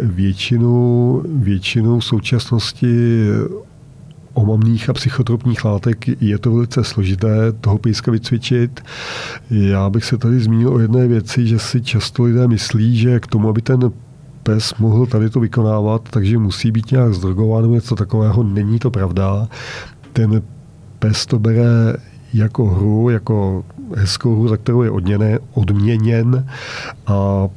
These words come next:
podle toho taky postupuje. Ale, eh, samozřejmě u těch, eh, pejsků, co jsou určeny na ty omamné a psychotropní látky, nebo řekněme globálně drogy, tak, eh, tam skutečně ten výcvik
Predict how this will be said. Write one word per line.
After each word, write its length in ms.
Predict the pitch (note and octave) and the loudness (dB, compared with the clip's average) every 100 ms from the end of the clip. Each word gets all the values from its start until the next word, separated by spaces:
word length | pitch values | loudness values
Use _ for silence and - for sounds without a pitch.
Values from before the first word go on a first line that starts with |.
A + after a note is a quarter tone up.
| - - | -12 -6
podle 220 | G2+ G#2 | -2 0
toho 200 | F#2+ G#2+ | 0 0
taky 180 | A2 - | 0 -2
postupuje. 560 | A2+ - A#2+ A2 F2+ E2 - - - - - - - - | -4 -4 -4 -2 -4 -8 -16 -20 -20 -20 -20 -18 -10 -2
Ale, 220 | G2+ G#2 G#2 C3+ G#2+ G#2 | 0 0 0 0 2 0
eh, 40 | |
samozřejmě 640 | - A2 A2 B2+ B2 C3 A#2+ A#2 B2+ | 0 0 2 2 2 2 2 0 0
u 60 | - | -2
těch, 460 | - B2+ - - A2 | 0 -2 -2 -4 -2
eh, 200 | G2+ G2 - | 0 -2 -2
pejsků, 360 | G#2 G2+ - | -2 -2 -4
co 120 | A2 | -2
jsou 240 | A#2 - C3 | -2 0 0
určeny 340 | G#2 - A#2+ | 0 0 0
na 100 | A#2 | 0
ty 120 | D3+ | -2
omamné 520 | - A2+ G#2 G#2 A2+ - | -2 0 0 2 0 0
a 80 | |
psychotropní 600 | - - B2 A#2+ A2 A2 | -4 -4 -4 -4 -4 -2
látky, 360 | F#2+ F#2+ - A2 | -2 -2 -2 -2
nebo 160 | G2+ F#2 | 0 -2
řekněme 400 | E2+ G2 G2 F#2+ | -2 -2 0 0
globálně 500 | F#2 F#2 G2 G#2 F#2+ | -2 -2 0 0 0
drogy, 520 | F#2 F#2+ A2 A2+ A#2+ - - - - - - | -2 0 0 0 -2 -6 -14 -12 -14 -12 -4
tak, 340 | G2+ - A2+ | -4 -2 0
eh, 400 | G#2+ G#2+ G#2+ G#2 F#2+ | 2 2 2 0 -2
tam 200 | - G#2+ | -2 -2
skutečně 480 | A2 A2 G#2 - A2 | 0 -2 -2 -2 -2
ten 160 | G2+ G#2+ | 0 0
výcvik 680 | G2 - A2+ G#2+ - - | 0 -2 0 0 -2 -4